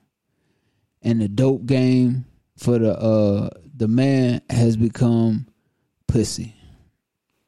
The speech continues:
That's what it's become. That's the dope man, what it's become for men. A lot of 'em are so caught up in chasing pussy, like, can't just focus on building better versions of themselves or better versions of the community.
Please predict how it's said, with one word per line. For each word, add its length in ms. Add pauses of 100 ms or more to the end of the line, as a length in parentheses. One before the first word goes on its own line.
(500)
That's 160
what 200
it's 140
become. 480
That's 180
the 100
dope 320
man, 440
what 280
it's 140
become 420
for 160
men. 400 (540)
A 60
lot 280
of 100
'em 220
are 80
so 300
caught 320
up 280
in 100
chasing 480
pussy, 460
like, 400 (760)
can't 320
just 160
focus 440
on 380 (460)
building 400
better 240
versions 540
of 140
themselves 680
or 140
better 300
versions 520
of 120
the 60
community. 600